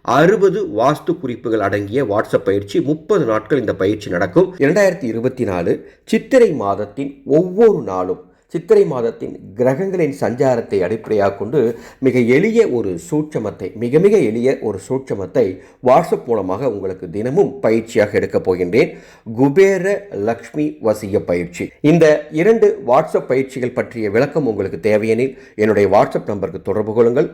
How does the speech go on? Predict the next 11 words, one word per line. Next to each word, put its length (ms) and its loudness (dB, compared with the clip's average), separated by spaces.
முழு 300 -2
விளக்கத்தை 480 -4
தருகின்றேன். 540 0
மீண்டும் 320 2
அடுத்த 320 2
ஒரு 160 -2
ஆன்மீக 440 -2
தகவலோடு 440 0
சந்திக்கிறேன். 480 -4
ஆனந்தம் 380 0
மலரட்டும், 420 0